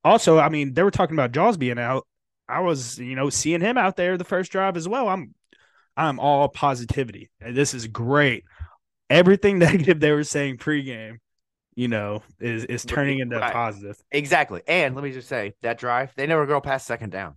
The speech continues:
Speaker 2: Like, that's the kind of drive you want, right?
Speaker 1: Yeah.
Speaker 2: First down, second down, first down, first down, second down, touchdown. Like, that's beauty. And how about my guy, my slant king,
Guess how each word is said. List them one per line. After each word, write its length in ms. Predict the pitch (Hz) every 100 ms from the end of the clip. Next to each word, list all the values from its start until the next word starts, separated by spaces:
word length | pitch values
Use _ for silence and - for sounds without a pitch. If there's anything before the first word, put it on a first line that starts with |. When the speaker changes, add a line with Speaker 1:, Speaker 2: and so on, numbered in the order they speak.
| _
Speaker 2:
Like, 160 | 104
that's 180 | 98 135
the 60 | 120
kind 140 | 127
of 60 | 110
drive 220 | 113 101
you 80 | 90
want, 220 | 104 -
right? 220 | 98 107 - _
Speaker 1:
Yeah. 140 | 339
Speaker 2:
First 220 | 135 135 -
down, 160 | 110
second 280 | - 131 110
down, 180 | 98 87
first 220 | 131 120
down, 160 | 113 101
first 240 | 127 120
down, 120 | 117
second 260 | 107 117 113
down, 180 | 110 107
touchdown. 380 | 95 - 71 - _ - -
Like, 160 | 107 -
that's 380 | 120 - - _ _ _
beauty. 360 | 127 127 107 101
And 180 | 110 110
how 200 | 127 165
about 380 | 123 117 95
my 160 | 95 90
guy, 520 | 85 95 85 71 71 82
my 140 | 104
slant 400 | 104 - 123 120
king, 440 | - 110 95 80